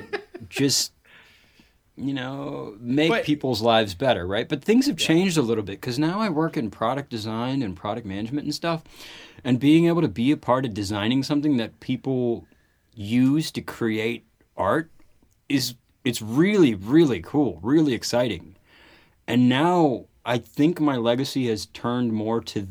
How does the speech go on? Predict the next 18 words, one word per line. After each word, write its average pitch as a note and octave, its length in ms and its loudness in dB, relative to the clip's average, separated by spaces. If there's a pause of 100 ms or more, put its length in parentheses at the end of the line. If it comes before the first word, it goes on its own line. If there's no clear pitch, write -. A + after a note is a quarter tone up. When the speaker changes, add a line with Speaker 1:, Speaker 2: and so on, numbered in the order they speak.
Speaker 1:
that G#2+ 400 -4 (300)
than A2+ 260 0
just, A2+ 420 -2
you G#2 60 -6
know, F#2 180 -10 (400)
being A#2 220 0
a - 20 -2
good G2 180 -4
person, G2 640 -6
making G2 220 -6
people G2 240 -6
happy, F#2+ 380 -6
and F#2 100 -8
making, F#2 420 -8
making G2 220 -8
those A2 200 -2
things F#2 120 -10
better. F2+ 260 -12